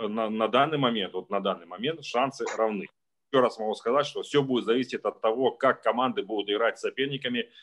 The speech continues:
э, с которыми нельзя терять очки. Особенно в первых турах, где футбола, на мой взгляд, будет не так много, э, как нам хотелось бы.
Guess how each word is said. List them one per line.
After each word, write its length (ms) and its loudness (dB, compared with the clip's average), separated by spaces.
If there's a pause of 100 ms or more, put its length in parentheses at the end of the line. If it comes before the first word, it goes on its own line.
(240)
э, 260 4
с 120 -8
которыми 420 2
нельзя 440 4
терять 340 0
очки. 420 -10 (200)
Особенно 460 2
в 100 -6
первых 400 4
турах, 300 4
где 160 2
футбола, 520 2
на 140 0
мой 180 2
взгляд, 340 2
будет 280 -6
не 100 -4
так 260 2
много, 400 0 (300)
э, 220 4
как 160 2
нам 160 2
хотелось 400 -4
бы. 120 -18